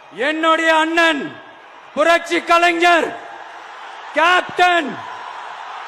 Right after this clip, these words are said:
விஜயகாந்த் அவர்களோட பழகுறதுக்கு எனக்கு நிறையவே வாய்ப்பு கிடைச்சது.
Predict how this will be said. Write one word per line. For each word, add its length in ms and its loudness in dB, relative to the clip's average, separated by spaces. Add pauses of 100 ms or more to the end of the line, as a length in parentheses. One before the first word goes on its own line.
(280)
விஜயகாந்த் 920 2 (320)
அவர்களோட 920 4 (1400)
பழகுறதுக்கு 640 2
எனக்கு 160 -2
நிறையவே 460 2
வாய்ப்பு 340 0
கிடைச்சது. 580 0